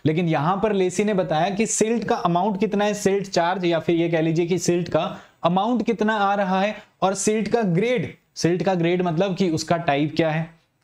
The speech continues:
किस साइज के पार्टिकल है। एल्यूवियम in general हम एक टर्म यूज़ कर लेते हैं कि जो भी सेडिमेंट्स, एल्यूवियल जो आपके, अ, सेडिमेंट्स हैं, जो रिवर्स के through,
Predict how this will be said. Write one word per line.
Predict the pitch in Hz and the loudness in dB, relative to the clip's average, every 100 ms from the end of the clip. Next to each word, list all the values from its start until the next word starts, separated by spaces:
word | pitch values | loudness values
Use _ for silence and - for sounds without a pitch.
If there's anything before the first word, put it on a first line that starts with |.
| - | -2
किस | 220 | -2
साइज | - - 165 185 180 | -2 0 2 2 2
के | 185 | 0
पार्टिकल | 165 151 139 151 156 131 | 2 0 0 0 2 0
है। | 117 - _ - | -4 -12 _ 0
एल्यूवियम | 180 214 220 240 247 | 2 2 2 0 0
in | 220 214 | 0 2
general | 208 202 214 | 2 2 2
हम | 208 | 2
एक | 202 202 | 0 2
टर्म | 190 202 | 2 2
यूज़ | 202 196 | 2 2
कर | 196 170 | 0 2
लेते | 160 151 | 0 2
हैं | 175 190 | -2 0
कि | |
जो | 175 151 175 | 0 2 2
भी | 202 | 0
सेडिमेंट्स, | 220 185 165 214 208 202 180 - - _ _ _ _ _ _ _ _ | 0 0 2 2 2 0 0 -4 -12 _ _ _ _ _ _ _ _
एल्यूवियल | 165 180 208 202 220 226 - - 151 | 0 2 2 2 0 -2 -6 -4 0
जो | 156 | 2
आपके, | 170 165 196 185 | 0 0 0 2
अ, | 160 147 | 0 0
सेडिमेंट्स | - - 160 175 190 185 - | -2 -2 0 0 0 0 0
हैं, | 156 160 - | -2 -2 -2
जो | 143 | 0
रिवर्स | 147 165 196 190 | 2 0 0 0
के | 202 | 0
through, | 180 156 | 0 0